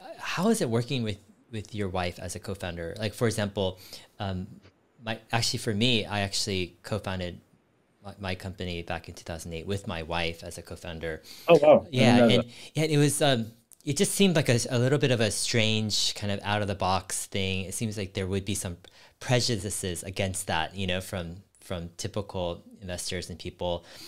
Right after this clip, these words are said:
Speaker 1: Um, how have you navigated that? Like, when you look back, what are the pros and cons? How has it been helpful? How has it been challenging?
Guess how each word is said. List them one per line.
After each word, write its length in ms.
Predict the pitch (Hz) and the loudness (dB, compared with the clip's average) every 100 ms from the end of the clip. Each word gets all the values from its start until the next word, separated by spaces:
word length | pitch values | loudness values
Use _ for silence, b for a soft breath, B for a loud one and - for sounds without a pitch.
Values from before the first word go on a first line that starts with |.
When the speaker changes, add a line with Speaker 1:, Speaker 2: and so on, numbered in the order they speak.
| B B B | B B B
Speaker 1:
Um, 140 | 107 101 | -4 -4
how 200 | - 185 | 2 2
have 100 | 190 | 2
you 100 | 143 | 2
navigated 520 | 117 143 123 98 92 | 2 2 0 -2 -2
that? 160 | 90 | -2
Like, 220 | 101 104 - B B | -2 -2 -4 B B
when 100 | 113 | -2
you 80 | 113 | 0
look 160 | 120 | 0
back, 420 | 120 107 107 - | 2 2 0 -6
what 200 | - 113 | -4 -2
are 40 | 123 | -2
the 100 | 107 | -4
pros 400 | - 110 101 95 | -4 -4 -4 -6
and 120 | 90 | -10
cons? 600 | - 90 92 90 87 - - | -8 -6 -4 -6 -8 -12 -10
How 200 | 110 110 | -4 -4
has 120 | 107 | -4
it 80 | 101 | -8
been 140 | 95 | -8
helpful? 640 | - 101 - 98 92 92 98 | -6 -8 -6 -2 -2 -2 -6
How 160 | - 98 | -8 -8
has 100 | 92 | -8
it 80 | 92 | -10
been 120 | 87 | -8
challenging? 580 | - 85 87 87 92 | -8 -8 -8 -10 -12